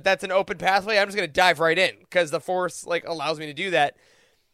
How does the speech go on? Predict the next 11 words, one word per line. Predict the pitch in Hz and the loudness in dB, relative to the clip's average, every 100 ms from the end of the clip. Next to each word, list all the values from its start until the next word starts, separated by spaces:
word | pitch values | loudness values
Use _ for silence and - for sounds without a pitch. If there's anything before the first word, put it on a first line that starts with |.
| _ - | _ -6
And | 220 | 2
I | 226 208 | 4 4
think | 196 240 - | 0 -4 2
I | 202 | 2
wanna | 226 220 | 2 -2
see | 208 | -4
what | 202 | -10
the | 170 | -12
Chiss | - 208 180 | -6 -6 -6
now | 170 180 165 | -2 2 2
do | 143 123 185 180 143 139 | -2 -8 -8 -6 -8 -12